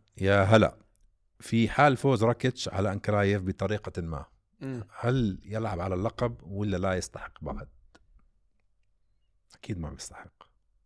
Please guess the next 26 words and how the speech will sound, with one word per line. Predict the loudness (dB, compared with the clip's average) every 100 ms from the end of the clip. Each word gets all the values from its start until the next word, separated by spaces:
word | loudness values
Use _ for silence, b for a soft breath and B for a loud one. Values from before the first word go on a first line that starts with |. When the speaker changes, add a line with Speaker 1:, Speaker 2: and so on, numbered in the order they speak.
| _ _ _ _ _
Speaker 1:
شو | -10
السؤال؟ | -10 -8 -12 -14 -16 _ _ -16
Speaker 2:
لو | -12
فاز | -6 -6 -6
على | -8
أنكرايف. | -8 -8 -6 -6 -8 -14 _ _ _ _ _ _ _ _ _ _ _ _ -8
Speaker 1:
ما | -4 -2
بيستحق | -4 -10 -12 -8
يلعب | -6 -4
على | -4
Speaker 2:
مين | -4
Speaker 1:
اللقب. | -4
Speaker 2:
طلع | -8 -8
إيمان؟ | -10 -12 -14 -18 _ _ _ _ _ _ _ _ _ _ _
Speaker 1:
طارق، | 0 0 0
طالع | 0 0 0
من | -2
خسارتين. | -6 -8 -10 -14 -20 _ -10
Speaker 2:
مين | -6 -6
ضل؟ | -6 -8 -10 -12 -2
Speaker 1:
طالع | 0 2 0
من | -4
خسارتين. | -8 0 0 0
Speaker 2:
فاين. | -4 -14 _ -4
مين | -4 -4
ضل؟ | -8